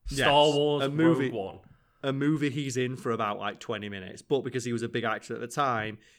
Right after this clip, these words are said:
Speaker 2: he's in all of the marketing.
Speaker 1: Yeah, and he looks very tired and very fed up. And it's just end of twenty sixteen mood. Mads Mikkelsen opening a bottle of vodka in the middle of a Rogue One interview. <laughs>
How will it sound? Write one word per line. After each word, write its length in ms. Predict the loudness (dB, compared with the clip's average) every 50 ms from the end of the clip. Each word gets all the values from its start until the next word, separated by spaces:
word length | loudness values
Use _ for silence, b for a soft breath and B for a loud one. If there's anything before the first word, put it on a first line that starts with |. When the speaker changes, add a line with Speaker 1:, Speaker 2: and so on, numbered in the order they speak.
| B B
Speaker 2:
he's 320 | -8 -6 -4 -4 -2 -2
in 180 | -2 -4 -4 -6 -8 -8
all 340 | -6 -4 -2 -2 -2 -2
of 80 | -2 -4
the 80 | -6 -6
marketing. 600 | -6 -6 -6 -8 -10 -12 -8 -4 -4 -4 -4 -6 -10 _ _ _ _ -18
Speaker 1:
Yeah, 540 | -14 -8 -2 4 6 6 8 8 6 4 2 0
and 220 | 0 0 0 0
he 200 | -2 -4 -4 -4 0
looks 420 | 0 2 2 2 0 -2 -8 -14 _ -20
very 540 | -12 -4 -2 0 2 2 2 0 0 -2 -4
tired 760 | -10 -8 -2 0 2 4 4 4 4 2 0 0 -2 -4 -8 -12 _ -10
and 140 | -8 -6 0
very 320 | 2 2 2 2 2 0
fed 320 | -2 0 2 2 4 4 4
up. 360 | 2 2 0 -2 -4 -8 b b b b b b b b b b
And 140 | b 0 0
it's 220 | 0 0 -2 -2 0
just 200 | -2 -2 -2 -4 B B B B -2
end 240 | 0 0 0 2 0
of 160 | -2 -2 -2
twenty 320 | -4 -2 -2 -2 -4 -6 -6
sixteen 600 | -4 -2 -4 -4 -4 -6 -4 -4 -2 -2 -2 -4
mood. 340 | -4 -4 -4 -6 -10 -12 b b b b b -4
Mads 280 | -2 0 0 0 0
Mikkelsen 580 | -2 -2 -2 -2 -4 -8 -4 -4 -4 -4 -4 -4
opening 400 | -4 -4 -4 -4 -4 -4 -4 -4
a 60 | -4
bottle 300 | -4 -2 -2 -2 0 0
of 100 | -2 -2
vodka 420 | -2 -2 -4 -2 -2 0 -2 0 0
in 100 | -2 -4
the 60 | -4
middle 200 | -4 -4 -4 -4
of 80 | -2 -2
a 80 | -4 -4
Rogue 300 | -2 -4 -4 -4 -4 -4
One 180 | -4 -2 -2
interview. 640 | -2 -4 -6 -8 -10 -10 -8 -6 -4 -4 -6 -6 -10
<laughs> 40 | -14